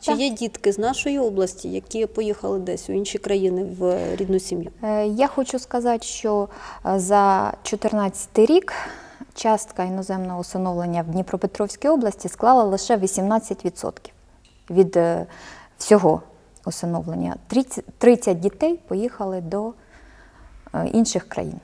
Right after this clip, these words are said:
Speaker 1: Тобто пріоритет національному, е,
Speaker 2: Пріоритет.
Speaker 1: усиновлювачам, так?
Speaker 2: Звичайно.
Speaker 1: Так, а якщо говорити, е, саме вже про усиновлення,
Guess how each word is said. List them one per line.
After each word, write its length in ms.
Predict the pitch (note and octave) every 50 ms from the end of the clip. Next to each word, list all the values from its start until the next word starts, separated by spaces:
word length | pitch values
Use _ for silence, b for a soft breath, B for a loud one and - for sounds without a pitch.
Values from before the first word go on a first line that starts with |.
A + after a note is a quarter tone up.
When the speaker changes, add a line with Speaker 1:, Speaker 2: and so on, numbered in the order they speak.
| - _ _ _ -
Speaker 1:
Тобто 200 | - G#3 - G3
пріоритет 760 | F#3+ - G#3+ G#3+ A3 A#3 A#3 A#3 - C#4 D4+ D#4+ D#4+ - - -
національному, 680 | - A3+ A3 - B3 B3+ C4 B3 G#3+ G3 F#3+ F#3 F#3 F#3
е, 20 |
Speaker 2:
Пріоритет. 400 | - - F#3+ G3 G3+ G3+ G#3 G#3+
Speaker 1:
усиновлювачам, 680 | G#3+ - A#3 - - G3 F3+ F3+ F3 E3+ F3 - F#3 F#3
так? 240 | - A#3 B3+ - - _ _
Speaker 2:
Звичайно. 480 | - F#3 G3 G#3 - - E3+ D3+ D3+ D#3+ - - _ B B B B B B B B
Speaker 1:
Так, 460 | _ A3 G3 F#3+ - - F3+ E3+ D#3 -
а 80 | - G#3+
якщо 300 | A#3+ B3+ - - D4 C4
говорити, 480 | C4+ C4 B3 B3+ C4+ B3+ C4 B3+ A#3+ B3 - -
е, 160 | G#3+ G#3+ A3
саме 340 | - - - A#3+ A3+ A3+ G#3+
вже 260 | G3+ G3 A3 G#3+ G#3
про 200 | - G#3 G#3 G#3
усиновлення, 800 | F#3+ F#3 - - A3+ A3+ B3+ C4+ B3+ B3 A#3+ A#3 A3+ A3 G#3+